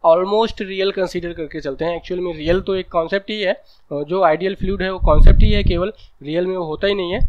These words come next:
तो जो ideal fluid, हम liquids को हम ideal fluid मान के चल सकते हैं। Gas तो हमारी compress होती है तो एकदम से ideal नहीं है। तो ये समझ के हमें study करना पड़ेगा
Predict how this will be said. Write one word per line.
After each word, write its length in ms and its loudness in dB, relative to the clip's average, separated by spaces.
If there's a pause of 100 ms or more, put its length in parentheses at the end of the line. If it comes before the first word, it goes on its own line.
(460)
तो 340 -4
जो 500 -2 (1000)
ideal 360 0
fluid, 260 -10
हम 360 -6
liquids 500 -8
को 160 -2
हम 220 -4
ideal 320 -4
fluid 240 2
मान 220 -4
के 80 -6
चल 180 -10
सकते 280 -10
हैं। 180 -6 (320)
Gas 280 -2
तो 60 -6
हमारी 200 -4
compress 400 -8
होती 200 -10
है 100 -8
तो 140 -10
एकदम 240 -10
से 140 -8
ideal 320 -6
नहीं 280 -4
है। 200 -10 (680)
तो 340 -6 (120)
ये 300 -6 (120)
समझ 340 -2
के 100 -6
हमें 240 -2
study 260 -8
करना 260 -6
पड़ेगा 480 -6